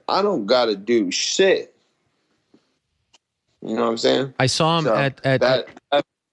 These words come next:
Speaker 2: sorry, I saw him at Starbucks, um, before two oh two, and I asked him about that, if he still felt the same way. And he said something that gave me, gave me goosebumps. He said, "I guess my work is done.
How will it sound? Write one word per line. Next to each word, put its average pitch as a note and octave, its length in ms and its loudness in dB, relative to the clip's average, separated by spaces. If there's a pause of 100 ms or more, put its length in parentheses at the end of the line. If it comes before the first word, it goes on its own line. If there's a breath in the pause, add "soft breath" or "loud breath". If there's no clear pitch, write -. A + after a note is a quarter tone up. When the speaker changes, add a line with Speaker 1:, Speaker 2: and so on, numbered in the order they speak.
(1300)
Speaker 2:
sorry, D3 260 0
I A#2+ 60 2
saw D3 180 -2
him D3+ 80 -2
at C3 120 0
Starbucks, C#3+ 680 -2
um, A#2 280 0
before C#3+ 320 0
two C#3+ 240 0
oh C3 60 0
two, C#3 280 0
and A2+ 80 2
I A2 60 2
asked A#2+ 320 -2
him B2 80 -2
about G2 320 0
that, E2 260 -2
if G2 140 -4
he A2+ 80 -2
still A#2+ 220 0
felt G#2+ 240 -4
the G2 60 -4
same G2 220 0
way. F#2 300 2 (280 loud breath)
And A2 80 0
he A2+ 60 4
said C#3+ 240 0
something B2 300 -2
that A2+ 160 0
gave B2 180 0
me, A2+ 380 2 (500)
gave B2+ 160 2
me B2+ 80 2
goosebumps. A#2 520 0
He A2+ 100 -4
said, A2+ 180 0
"I A2 80 2
guess B2 220 -2
my B2 100 0
work B2+ 240 -2
is A2+ 100 -2
done. A2 340 -2